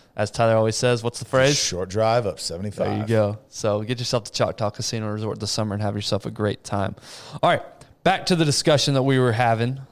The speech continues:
Speaker 1: uh, that we wanna have today. And, and again, this is geared towards the person that's a little overwhelmed. There's so much information out there. Where do I even start?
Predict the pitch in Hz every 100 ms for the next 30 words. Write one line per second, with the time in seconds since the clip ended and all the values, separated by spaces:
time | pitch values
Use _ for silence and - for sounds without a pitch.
0 | - 110 107 104 107 110 113 110 104 110
1 | 107 101 104 104 101 104 _ _ _ _
2 | _ _ - 120 120 117 117 - - -
3 | 120 120 117 113 120 - 113 120 135 135
4 | 139 113 113 131 120 127 113 117 113 131
5 | 135 135 127 120 107 73 95 - 98 98
6 | - 139 147 151 - 139 139 127 117 123
7 | 113 120 110 107 165 196 185 143 120 104
8 | - - - 53